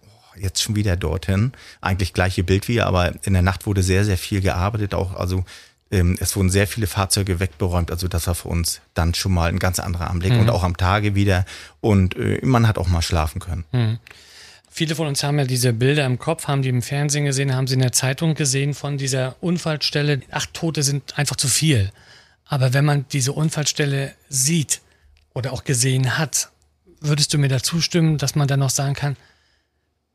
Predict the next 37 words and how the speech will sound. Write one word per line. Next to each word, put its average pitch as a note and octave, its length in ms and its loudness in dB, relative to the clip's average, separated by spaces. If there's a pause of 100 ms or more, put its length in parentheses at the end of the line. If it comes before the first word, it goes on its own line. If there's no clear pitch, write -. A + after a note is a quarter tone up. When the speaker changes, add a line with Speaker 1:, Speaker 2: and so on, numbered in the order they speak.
Speaker 2:
„Es C3+ 220 0
waren C3 160 4
nur F3 240 4
acht - 200 -4
Tote“? D3 460 -2 (120)
Also C#3+ 140 -2
ich - 140 -2
hätte D3+ 160 -4
damit C#3 300 2
wesentlich D#3 320 2
mehr E3+ 160 0
gerechnet, A#2 500 -4
oder? A#2 260 -2 (380)
Speaker 1:
Also G2 220 2
ich D#2+ 160 -2
sehe G#2 140 2
das G#2 160 2
genauso. G#2 580 4 (580)
Nur A#2 360 6
acht - 180 -4
Tote, B2+ 260 0
das G#2 120 4
ist G#2 160 2
immer G#2+ 200 4
schon - 480 0 (200)
nicht A2+ 220 4
schön A#2 240 6
geredet, G2+ 400 4
aber G2+ 260 4 (400)
also G2+ 180 4
für - 120 0
uns G#2 160 4
als F2 120 0
Einsatzkräfte G2+ 560 -2
und F2+ 80 2
alle, G2 220 2
die G#2 240 0